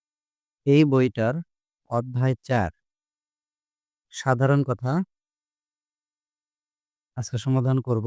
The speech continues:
এই অধ্যায়ের আজকে শুধু এই শব্দ অর্থগুলো ইনশাআল্লাহ আমি আপনাদেরকে বলে দেব আরকি। তারপরে ক্লাসে আপনারা পাবেন ডায়ালগ, তারপরে ক্লাসে আপনারা পাবেন এই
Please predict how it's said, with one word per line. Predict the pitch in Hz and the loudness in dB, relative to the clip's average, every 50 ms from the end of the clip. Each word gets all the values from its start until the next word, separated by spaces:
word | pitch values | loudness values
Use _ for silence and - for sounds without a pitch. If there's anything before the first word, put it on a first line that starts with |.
| 131 151 | -2 -2
এই | 143 135 127 | 0 0 0
অধ্যায়ের | 127 123 101 - 147 147 131 120 127 151 - _ | 0 0 -2 -2 0 2 2 2 0 -2 -6 _
আজকে | - 135 127 - - 139 139 143 147 - _ _ _ _ _ _ _ _ _ _ _ _ _ _ _ _ _ | -14 -14 -14 -12 -6 -4 -4 -4 -4 -6 _ _ _ _ _ _ _ _ _ _ _ _ _ _ _ _ _
শুধু | - - 143 135 135 143 | -10 -6 -4 -2 -2 0
এই | - 139 131 127 | 2 4 2 2
শব্দ | - - 143 139 131 131 151 | 2 0 -2 -2 0 2 2
অর্থগুলো | 151 135 - - 147 127 127 139 131 | 2 2 0 -2 -4 -2 0 0 2
ইনশাআল্লাহ | 127 120 113 - - 120 110 113 113 110 110 | 2 0 -2 -4 -6 -6 -4 -4 -2 -2 -2
আমি | 107 107 107 104 101 - - _ _ _ _ _ _ _ _ _ _ - | -4 -4 -4 -6 -8 -10 -14 _ _ _ _ _ _ _ _ _ _ -12
আপনাদেরকে | 117 110 117 110 110 110 107 120 107 | -10 -8 -6 -4 -4 -4 -6 -4 -2
বলে | 120 123 127 123 | 0 2 2 2
দেব | 110 117 107 107 | 0 -2 -4 -4
আরকি। | 107 101 - 123 143 185 - _ _ _ _ _ _ _ _ _ _ _ _ _ _ _ _ 131 | -6 -8 -10 -10 -12 -12 -12 _ _ _ _ _ _ _ _ _ _ _ _ _ _ _ _ 2
তারপরে | 131 127 113 - 131 123 127 123 | 4 4 4 4 4 4 4 4
ক্লাসে | - 127 123 123 113 - - 127 | 4 2 2 2 0 0 -2 -4
আপনারা | 120 - 127 120 120 | -2 -2 -2 -4 -2
পাবেন | - 120 113 113 120 120 | -2 -2 -2 0 0 0
ডায়ালগ, | 107 117 113 113 113 113 117 131 139 - _ _ _ _ _ _ _ _ | 0 0 0 0 0 0 0 -2 -4 -6 _ _ _ _ _ _ _ _
তারপরে | 110 113 113 - 117 120 117 117 113 | -4 -4 -2 -2 0 0 0 0 -2
ক্লাসে | - 117 113 113 - - 113 | -2 -2 -2 -2 -4 -4 -6
আপনারা | 110 - 117 117 110 104 | -6 -4 -4 -4 -4 -4
পাবেন | - 104 101 107 104 104 113 - _ _ _ _ _ _ _ _ _ _ _ _ _ _ _ _ - | -4 -6 -4 -4 -4 -4 -6 -10 _ _ _ _ _ _ _ _ _ _ _ _ _ _ _ _ -4
এই | 117 117 113 110 | -2 0 0 2